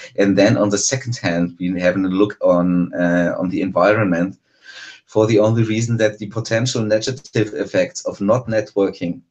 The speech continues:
um, and not knowing the world might be worse than destroying the earth by, um, by traveling it. Um,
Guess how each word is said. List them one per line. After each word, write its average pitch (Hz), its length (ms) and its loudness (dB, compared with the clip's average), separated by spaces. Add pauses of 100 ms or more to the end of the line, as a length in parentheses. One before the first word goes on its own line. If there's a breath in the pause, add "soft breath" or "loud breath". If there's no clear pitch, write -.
um, 87 360 -2
and 92 180 -6
not 123 220 -2
knowing 113 380 0
the 95 100 -4
world 85 320 0 (760)
might 110 400 2
be 123 100 -2
worse 104 460 2 (1120)
than 104 260 0
destroying 110 760 0 (120)
the 92 240 -6
earth 104 400 0
by, 98 480 2
um, 92 480 -2 (1120)
by 95 140 0
traveling 135 380 0
it. - 280 -12 (1600 loud breath)
Um, 98 580 0